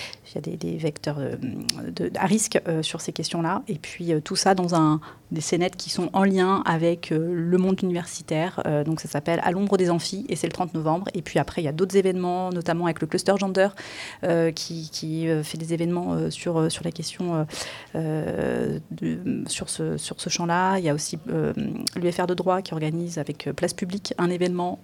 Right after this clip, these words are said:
euh, sur un focus, euh, de droit. Donc, euh, à l'université, n'hésitez pas, il y a plein d'événements dans les prochaines, euh, euh, enfin, les prochaines semaines, du, donc du vingt-quatre au deux. Et, euh, tout ça, ça sera peut-être disponible sur, euh, en lien avec Prune, euh, pour, euh,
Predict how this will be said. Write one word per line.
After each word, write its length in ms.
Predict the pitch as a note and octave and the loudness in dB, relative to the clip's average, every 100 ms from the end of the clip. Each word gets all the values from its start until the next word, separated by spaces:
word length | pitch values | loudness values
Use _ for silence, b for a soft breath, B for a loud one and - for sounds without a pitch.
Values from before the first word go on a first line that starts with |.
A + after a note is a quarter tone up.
| F3 | -6
euh, 220 | E3+ F3 | -4 -4
sur 220 | - - | -4 -2
un 80 | E3+ | -2
focus, 480 | - D#3+ F#3 - - | -2 -4 -6 -4 -2
euh, 280 | - D#3+ - | 0 0 -2
de 80 | F3 | -2
droit. 280 | E3+ F#3 G3+ G#3+ | 0 2 0 -2
Donc, 300 | D#3+ D#3 E3+ | -6 -2 0
euh, 200 | D#3+ - | 2 2
à 80 | F3+ | 0
l'université, 600 | F#3 F#3 F3+ - - G3 | 2 2 0 -2 0 2
n'hésitez 300 | F#3+ E3+ F3+ | 2 2 4
pas, 120 | G3 | 6
il 60 | F#3+ | 4
y 40 | |
a 40 | |
plein 200 | D#3 G#3+ | 4 4
d'événements 400 | G#3 G3+ F#3+ G3 | 4 6 4 4
dans 80 | G3 | 0
les 80 | F3 | -2
prochaines, 360 | - F3+ F#3 F3+ | -4 -6 -2 0
euh, 200 | E3+ E3+ B B B B - | 0 0 B B B B -4
euh, 460 | F3 E3+ E3 D#3+ | -2 0 2 0
enfin, 220 | D#3+ - E3 | 0 0 0
les 60 | |
prochaines 280 | E3 - F#3 | 0 0 0
semaines, 300 | - F#3+ G#3 | 2 4 4
du, 220 | F#3 F3 | 4 2
donc 180 | E3+ F3 | 2 0
du 80 | F3 | 2
vingt-quatre 400 | F3+ F3+ F#3+ - | 0 2 2 4
au 100 | F3 | 6
deux. 240 | F3 A3 - B B B | 8 8 6 B B B
Et, 220 | - F3 E3+ | 2 6 8
euh, 160 | E3 | 6
tout 120 | D#3+ | 4
ça, 140 | - G#3+ | 2 2
ça 100 | G3+ | 2
sera 160 | - | -4
peut-être 160 | G3+ G3 | -2 -2
disponible 760 | - - G3 G#3 G3 F3 F3 | -2 0 2 4 2 2 2
sur, 300 | F3 - F3+ F3 | 0 -2 -2 2
euh, 280 | F3 F3 F3+ F3+ | 2 2 -2 -2
en 60 | F3+ | 0
lien 220 | F3+ F#3+ | 0 0
avec 200 | F#3 F3 | -2 -4
Prune, 280 | - G3+ G3+ - | -2 0 0 0
euh, 160 | E3+ | 0
pour, 240 | D#3+ - E3 | 0 -2 -2
euh, 180 | D#3+ D#3+ | 0 0